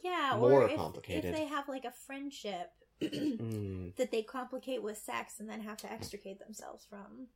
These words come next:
Speaker 2: Oh, if Archie goes from, "I love you, we're having sex all the time," to, "I love you, you're my best friend, and we occasionally have sex." That would be an interesting
Speaker 1: Yeah.
Speaker 2: bounce.
Speaker 1: That was quite an episode, really. It did, it
Speaker 2: Yeah.
Speaker 1: did, the, so the skill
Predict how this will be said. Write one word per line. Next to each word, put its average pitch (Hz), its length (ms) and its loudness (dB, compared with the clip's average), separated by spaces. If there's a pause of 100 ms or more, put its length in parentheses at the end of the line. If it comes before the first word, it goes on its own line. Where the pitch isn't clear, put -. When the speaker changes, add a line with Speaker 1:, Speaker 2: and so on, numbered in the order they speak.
Speaker 2:
Oh, 156 760 8
if 151 140 2
Archie 151 340 6
goes 143 300 8
from, 127 520 6 (140)
"I 127 120 10
love 123 240 8
you, 113 180 2
we're 107 140 6
having 110 300 4
sex 104 320 0
all 104 140 4
the 95 80 2
time," 98 540 0 (380)
to, 110 320 4 (400)
"I 143 80 8
love 143 240 8
you, 123 100 4
you're 120 140 6
my 117 100 6
best 113 240 4
friend, 95 360 2
and 95 120 -4
we 92 100 0
occasionally 92 520 -2
have 87 160 -6
sex." - 560 -6 (100)
That - 140 -4
would 160 100 -2
be 101 140 2
an 98 80 0
interesting - 600 -4 (340)
Speaker 1:
Yeah. 254 440 -4
Speaker 2:
bounce. - 640 0 (1700)
Speaker 1:
That 339 140 0
was - 160 -2
quite 427 240 2
an 403 160 0
episode, 233 440 2
really. 185 440 -2
It - 200 4
did, 381 160 4
it - 160 4
Speaker 2:
Yeah. 277 280 10
Speaker 1:
did, - 100 8
the, 330 40 2
so 381 220 4
the 349 120 6
skill 381 460 2